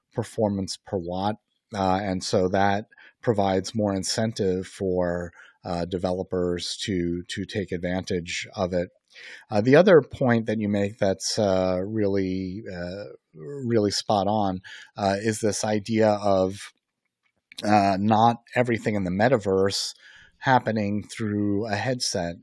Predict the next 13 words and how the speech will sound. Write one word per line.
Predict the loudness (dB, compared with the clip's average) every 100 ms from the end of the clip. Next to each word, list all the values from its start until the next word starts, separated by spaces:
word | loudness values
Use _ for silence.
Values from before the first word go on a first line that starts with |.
| -8
In | -8
fact, | 0 2 2 -2 -10 -18 -20 -20 -18 -8
uh, | -4 0 -2
just, | 0 0 0 -4 0
uh, | 2 2 2 0 -2 -6 -10 -10
last | -6 -2 -2 -2
week, | -4 0
I | -2
believe, | -2 -2 0 -2 -6 -20 -20 _ -6
uh, | -4
this | -2 -4
company | -4 -4 -2 -4 -2 -2 -2
Spatial, | -4 -2 2 2 2 -2 -2 -6